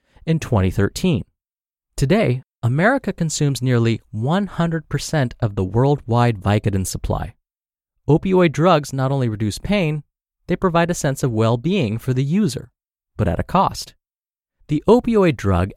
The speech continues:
activates the same reward-seeking part of the brain that responds to heroin and morphine. But like many addictive substances, the desired effects often wane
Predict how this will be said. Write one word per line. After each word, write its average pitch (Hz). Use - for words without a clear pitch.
activates 156
the 113
same 151
reward-seeking 147
part 120
of 101
the 98
brain 143
that -
responds 107
to 131
heroin 139
and 123
morphine. 139
But 127
like 113
many 101
addictive 95
substances, 127
the 120
desired 147
effects 117
often 101
wane 110